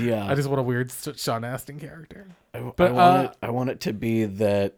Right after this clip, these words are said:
Speaker 1: Brendan Fraser d-, has, like, adapted into modern society.
Speaker 2: And he's Jeff
Speaker 1: And,
Speaker 2: Bezos
Speaker 1: and
Speaker 2: kind of thing.
Speaker 1: <laughs> Yeah, and, like, he's gotta help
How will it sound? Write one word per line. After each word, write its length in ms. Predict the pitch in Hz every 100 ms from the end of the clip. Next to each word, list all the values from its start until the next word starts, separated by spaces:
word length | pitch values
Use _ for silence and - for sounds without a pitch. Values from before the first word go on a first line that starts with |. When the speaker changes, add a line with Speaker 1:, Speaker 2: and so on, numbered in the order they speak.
| - _ -
Speaker 1:
Brendan 320 | 107 107 104
Fraser 840 | - 107 104 104 101 98 98 95 _ _ _ _ _ _ 107
d-, 100 | 98 - -
has, 400 | 107 95 110 95
like, 320 | 98 98 - -
adapted 600 | 117 95 101 101 113 104
into 400 | 107 110 101 110
modern 500 | 95 101 98 98 101
society. 500 | - 107 - 92 95 101
Speaker 2:
And 100 | 160
he's 160 | 165 127
Jeff 260 | 147 143
Speaker 1:
And, 80 | -
Speaker 2:
Bezos 420 | 131 131 131 139
Speaker 1:
and 140 | 127 120
Speaker 2:
kind 180 | 160
of 80 | 156
thing. 240 | 156 180 190
Speaker 1:
<laughs> 80 |
Yeah, 180 | 160 147
and, 160 | 131 131
like, 180 | 127 123
he's 360 | - 135 120
gotta 300 | 110 113 104
help 440 | 143 214 113 107